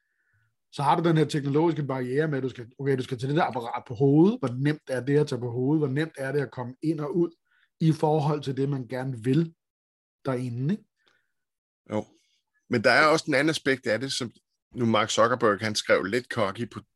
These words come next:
Speaker 2: øh, på Facebook for, øh, det ved jeg ikke, et par måneder siden. Han skrev, "Vor tids største, største teknologiske udfordring, det bliver at få en supercomputer ind i et brillestil." Og så siger han, "Ah, der er måske noget med klima og sådan noget, der lige er en tand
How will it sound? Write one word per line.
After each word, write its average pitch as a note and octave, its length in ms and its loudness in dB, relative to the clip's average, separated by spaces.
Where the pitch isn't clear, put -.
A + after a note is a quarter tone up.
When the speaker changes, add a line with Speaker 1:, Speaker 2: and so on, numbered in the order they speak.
Speaker 2:
øh, F#2+ 400 0
på G2+ 100 -12
Facebook G2 640 -6
for, G2 280 -2
øh, C#2+ 1120 -4
det C2 80 -8
ved B1 80 -6
jeg A1 80 -4
ikke, A#1 200 -10
et - 80 -20
par - 80 -8
måneder E2+ 280 -6
siden. F#2+ 320 -8
Han - 60 -16
skrev, D2 300 -4
"Vor A2+ 180 4
tids B2 300 0
største, - 420 0
største - 360 -4
teknologiske G#2 680 -4
udfordring, G2+ 720 -4
det G#2 120 -8
bliver G#2 240 0
at - 60 -8
få G#2 120 -2
en F#2+ 80 0
supercomputer G2+ 720 -4
ind C#2 160 -6
i - 20 -8
et - 120 -12
brillestil." - 440 -6
Og - 60 -20
så - 20 -8
siger - 100 -8
han, - 240 -16
"Ah, - 300 -2
der - 80 -14
er - 40 -12
måske - 220 -12
noget G2 140 -6
med F#2 100 -6
klima A2 420 -4
og E2+ 120 -4
sådan - 80 -10
noget, C2 160 -6
der - 60 -6
lige F#2+ 300 -4
er D2+ 180 0
en E2 140 -8
tand A2 240 -6